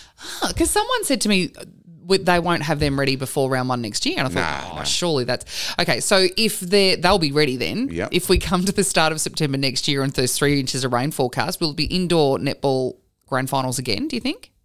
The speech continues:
Speaker 2: It'll be purely up to the choice of the S F N L,
Speaker 1: Right.
Speaker 2: what they wanna do.
Speaker 1: Okay.
Speaker 2: And hopefully they do have it inside because,
Speaker 1: Yeah.
Speaker 2: uh, because by then the seats will be there. It will be a s-, a show court. You
Speaker 1: Yeah.
Speaker 2: know, it'll be fantastic. And
Speaker 1: Yeah.
Speaker 2: I, and I think at the end of the day, like, the,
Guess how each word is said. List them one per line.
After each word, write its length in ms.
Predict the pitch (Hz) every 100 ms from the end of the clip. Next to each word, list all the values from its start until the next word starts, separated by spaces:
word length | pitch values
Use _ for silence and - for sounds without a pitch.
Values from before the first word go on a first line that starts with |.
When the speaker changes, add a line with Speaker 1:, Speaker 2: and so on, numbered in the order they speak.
| -
Speaker 2:
It'll 220 | 123 120
be 160 | 117 117
purely 560 | - 127 131 127 123
up 220 | - 101 -
to 100 | 101
the 100 | 90
choice 400 | - 87 90 -
of 200 | 82 85
the 140 | 80
S 180 | 80 -
F 100 | 82
N 140 | 82
L, 240 | 78 73 69 -
Speaker 1:
Right. 160 | 127
Speaker 2:
what 100 | 107
they 120 | 87 85
wanna 240 | 82 80
do. 280 | 78 80 73 - -
Speaker 1:
Okay. 180 | - -
Speaker 2:
And 140 | 101 98
hopefully 360 | 101 - 92
they 200 | 87 82
do 180 | 78 78
have 160 | 73 71
it 80 | 73
inside 460 | 73 - 73 73
because, 240 | 76 208 269
Speaker 1:
Yeah. 160 | 220 123 - -
Speaker 2:
uh, 140 | 98 -
because 340 | 92 90 98
by 220 | 80 95 87
then 320 | 87 85 80 _ - - -
the 100 | 92
seats 340 | - 95 -
will 80 | 90
be 180 | 87 85
there. 320 | 85 82 80
It 140 | - 85
will 220 | 87 90
be 160 | 85 85
a 80 | 82
s-, 180 | - - 90 -
a 80 |
show 300 | 85 - 82 80
court. 380 | - 78 78 - _
You 120 | 85
Speaker 1:
Yeah. 60 | 135
Speaker 2:
know, 160 | 76 71
it'll 180 | 85 82
be 160 | 78 82
fantastic. 680 | - 76 71 78 76 - 76
And 80 | -
Speaker 1:
Yeah. 80 | -
Speaker 2:
I, 100 | -
and 80 | 165
I 80 | 180
think 300 | 185 175 -
at 120 | 90
the 80 | 90
end 100 | 87
of 60 | 73
the 60 |
day, 260 | 69 80 85
like, 200 | 80 -
the, 120 | 76